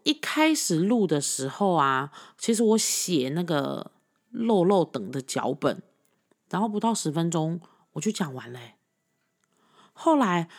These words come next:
我自己就慢慢调整，慢慢摸索，因为我有说嘛，我其实我每一个版本，就是我每一集我都会录非常多次，然后我自己去挑选里面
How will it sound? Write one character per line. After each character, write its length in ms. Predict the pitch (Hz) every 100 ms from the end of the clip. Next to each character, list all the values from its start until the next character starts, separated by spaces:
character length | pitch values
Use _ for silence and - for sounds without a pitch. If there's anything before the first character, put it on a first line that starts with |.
| -
我 80 | 185
自 200 | - 277
己 120 | 214
就 480 | 156 247 233 220 - _ _ -
慢 160 | 226
慢 200 | 226 214
调 300 | 190 139 156
整， 260 | 160 165 143
慢 160 | 175
慢 200 | 190 180
摸 260 | 170 160 160
索， 360 | - 151 127 - - -
因 100 | 240
为 80 | 262
我 180 | 220
有 60 | 170
说 240 | - 180
嘛， 220 | 175 151 143
我 60 |
其 140 | - 202
实 100 | 214
我 140 | 202
每 200 | 202 170
一 140 | 135
个 260 | 131 160 143
版 300 | 131 123 139
本， 320 | 151 127 107 - -
就 120 | -
是 80 | 226
我 120 | 214
每 180 | 214 196
一 180 | - 202
集 440 | - - 127 131 - -
我 100 | 139
都 160 | 143 185
会 160 | 214
录 260 | 190 190 156
非 420 | 135 - - 208
常 300 | 208 151 135
多 220 | 160 151
次， 460 | 156 - - 180 - - _ -
然 180 | 139 147
后 200 | 190 185
我 120 | 143
自 160 | -
己 200 | 170 147
去 180 | 123 180
挑 300 | 170 175 165
选 260 | 170 135 127
里 100 | -
面 280 | 151 147